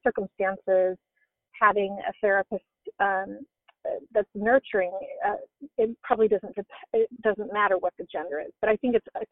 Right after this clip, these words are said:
case by case basis. And if, if a person feels strongly about a specific gender therapist, then they need to go with what's right for them. And, um, I think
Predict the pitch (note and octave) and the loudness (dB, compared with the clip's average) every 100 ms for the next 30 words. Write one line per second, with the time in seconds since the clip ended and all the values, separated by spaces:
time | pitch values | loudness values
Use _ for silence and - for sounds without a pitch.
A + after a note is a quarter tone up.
0 | - D4 C#4 - G3+ - G#3 F#3+ - F3+ | -4 0 0 0 -4 0 -2 -2 -8 -2
1 | G#3+ C#4+ - - - F#3+ F#3+ _ _ _ | 0 0 -4 -6 -4 -4 -4 _ _ _
2 | _ _ - A#3 - B3+ - A3+ A#3+ G#3+ | _ _ -2 0 2 0 0 -2 2 2
3 | - _ A3+ G#3+ A3+ G#3 F#3+ F#3+ - G#3 | 0 _ 2 2 2 -4 -4 -6 -6 -4
4 | G#3+ G3+ G3 G#3 - _ _ _ _ _ | 4 4 4 0 -10 _ _ _ _ _
5 | _ _ _ _ _ G#3+ G#3+ - - B3+ | _ _ _ _ _ -8 -6 -6 -4 -2
6 | - A#3 - - - G3+ A3 G3+ G3+ - | -2 -4 -4 -20 -18 -8 -6 -2 -4 -4
7 | G#3+ G3+ G3+ G3+ - G#3 F#3 F#3 G3 G#3 | -2 0 0 -4 -4 -6 -6 -6 -4 -6
8 | A3+ G3 A3 A3+ - - - A3 A3 - | -6 2 4 4 -2 -10 -4 -2 -2 -2
9 | G3 F#3+ G#3+ F#3 - _ _ - G3+ G3 | -6 -4 -4 -6 -12 _ _ -10 -6 -6
10 | G3 F#3+ _ _ _ - G3 F#3 F3+ F#3 | -6 -10 _ _ _ -12 -8 -8 -8 -12
11 | E3+ F3+ A3 | -16 -6 -6